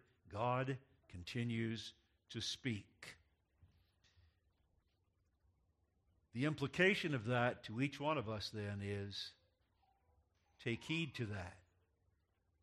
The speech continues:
Don't ignore the word. The word that you hear preached on Sunday, the word that you read here, the word that you hear in catechism,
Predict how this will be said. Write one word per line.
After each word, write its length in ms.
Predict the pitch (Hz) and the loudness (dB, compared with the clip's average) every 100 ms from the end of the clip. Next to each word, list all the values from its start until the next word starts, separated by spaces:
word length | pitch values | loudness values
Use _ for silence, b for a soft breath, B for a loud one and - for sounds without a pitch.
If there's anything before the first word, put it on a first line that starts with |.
| _ _ _ _ _ _ _ _ _ _ 107 | _ _ _ _ _ _ _ _ _ _ -4
Don't 240 | 127 131 | 2 4
ignore 460 | 131 110 127 143 139 | 4 2 2 2 2
the 100 | 117 | 0
word. 560 | 107 127 139 117 95 85 101 - _ _ _ _ _ _ _ b b b b b | -2 0 0 0 -4 -8 -16 -20 _ _ _ _ _ _ _ b b b b b
The 80 | 98 | -2
word 420 | 123 143 147 135 | 4 8 8 8
that 200 | 147 143 | 4 4
you 100 | 139 | -2
hear 300 | - 151 147 | 2 2 2
preached 520 | - 160 165 - - | 2 0 2 0 4
on 200 | 143 143 | 4 4
Sunday, 380 | - 156 156 147 | 4 4 6 4
the 100 | 117 | 4
word 340 | 120 147 147 | 4 6 6
that 200 | 143 143 | 4 0
you 120 | 139 | -2
read 500 | 131 131 147 160 160 | 0 4 4 4 0
here, 400 | 135 143 147 151 | -4 2 2 2
the 80 | 131 | 0
word 320 | 110 143 160 | 0 4 4
that 180 | 147 131 | 2 -2
you 80 | 135 | -2
hear 240 | 131 151 | 0 2
in 80 | 139 123 | 2 0
catechism, 720 | 147 147 147 156 147 160 165 | 2 2 2 -2 -4 -4 -6